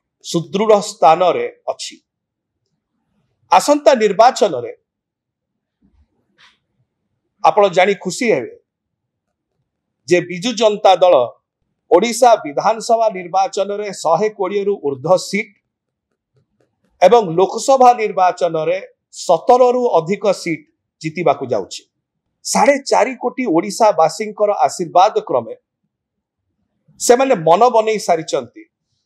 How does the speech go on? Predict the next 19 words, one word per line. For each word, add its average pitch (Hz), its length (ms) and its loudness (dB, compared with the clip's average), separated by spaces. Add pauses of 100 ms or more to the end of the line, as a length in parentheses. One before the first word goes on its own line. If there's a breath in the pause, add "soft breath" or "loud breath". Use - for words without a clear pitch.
(400)
ଯେ 202 100 4
ତାଙ୍କର 208 400 2 (160)
ଅତି 294 260 -4
ପ୍ରିୟ 254 280 -2
ମୁଖ୍ୟମନ୍ତ୍ରୀ 220 680 -4
ଶ୍ରୀ 226 160 -6 (100)
ନବୀନ 151 360 0
ପଟ୍ଟନାୟକଙ୍କୁ 180 640 -4 (920)
ଷଷ୍ଠ - 360 -2 (140)
ଥର 240 220 2
ପାଇଁ 208 300 0
ଆଉ 175 200 4
ଥରେ 196 180 -4
ସେମାନେ 185 360 -2
ମୁଖ୍ୟମନ୍ତ୍ରୀ 175 680 -8
କରିବାକୁ 139 460 -2
ଚାହୁଁଛନ୍ତି 139 600 -6 (260)
ଏବଂ 139 180 0 (120)
କରିବେ। 143 320 0